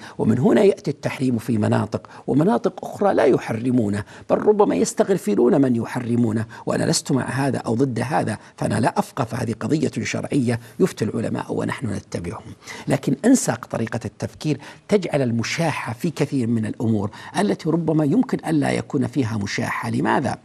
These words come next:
لأني في النسق المغلق أن أبني الفكرة ثم أبحث عن دليل يدعم الفكرة. العلم حرام، اليوم الوطني حرام، ما الذي يدعم هذا؟ أو يأتي آخر: العلم حلال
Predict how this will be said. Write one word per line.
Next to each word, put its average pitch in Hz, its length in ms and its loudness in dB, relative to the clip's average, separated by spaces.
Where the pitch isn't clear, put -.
لأني 220 280 6
في 196 140 0
النسق 170 380 2
المغلق 139 520 0
أن 113 140 -2
أبني 240 220 2
الفكرة 170 380 -2
ثم 143 200 2
أبحث 123 300 -2
عن 113 160 -2
دليل 117 240 2
يدعم 110 300 2
الفكرة. 95 440 -4
العلم 214 420 4
حرام، 120 380 -2
اليوم 175 280 2
الوطني 214 360 4
حرام، 220 380 0
ما 143 120 2
الذي 123 280 0
يدعم 104 300 -2
هذا؟ 92 280 -10
أو 147 120 4
يأتي 185 320 0
آخر: 131 360 0
العلم 240 400 6
حلال 220 460 2